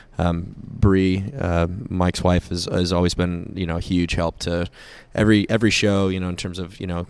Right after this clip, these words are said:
having people help us work the door or help us tear down or help us set up. It's, I mean, we, the three of us couldn't do it by ourselves. Um, so just having, like, a really good support group around us, and, you know, everybody that comes to the shows are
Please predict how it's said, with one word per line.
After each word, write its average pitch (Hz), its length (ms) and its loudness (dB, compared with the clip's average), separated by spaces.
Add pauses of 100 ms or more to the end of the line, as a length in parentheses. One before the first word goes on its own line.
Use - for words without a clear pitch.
having 92 320 -4
people 90 300 -4
help 95 180 2
us - 140 0
work 87 140 -6
the 95 80 -6
door 113 520 6 (380)
or 90 220 -2
help 92 180 0
us 87 160 -2
tear 101 180 2
down 98 260 2
or 90 40 2
help 95 160 2
us - 80 2
set 87 200 0
up. 87 220 0
It's, - 260 -4
I - 60 -2
mean, 90 160 0
we, 92 280 2
the - 240 -4
three 104 220 2
of 98 80 2
us 95 240 0
couldn't - 300 -2
do 98 160 2
it 90 160 -2 (480)
by 90 480 -4
ourselves. 87 680 -4 (460)
Um, 85 260 -2
so 87 220 -2
just 92 200 -4
having, 98 240 0
like, 90 140 -4
a 90 60 -2
really 92 240 2
good 85 360 -2 (160)
support - 360 0
group 85 160 -8
around 87 320 -4
us, 85 240 -4
and, 85 180 -8 (380)
you 95 80 -2
know, 95 120 2
everybody 101 360 4
that 87 120 -2
comes - 280 -4
to 92 140 -4
the 85 180 -2
shows 85 400 -4
are 85 200 -8